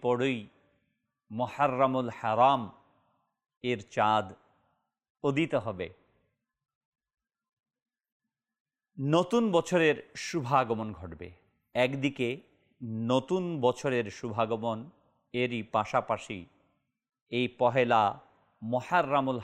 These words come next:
হারাম, পহেলা মুহাররম, এই রয়েছে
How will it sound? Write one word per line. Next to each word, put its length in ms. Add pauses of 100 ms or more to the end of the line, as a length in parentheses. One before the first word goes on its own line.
হারাম, 560 (640)
পহেলা 400
মুহাররম, 720 (680)
এই 340
রয়েছে 640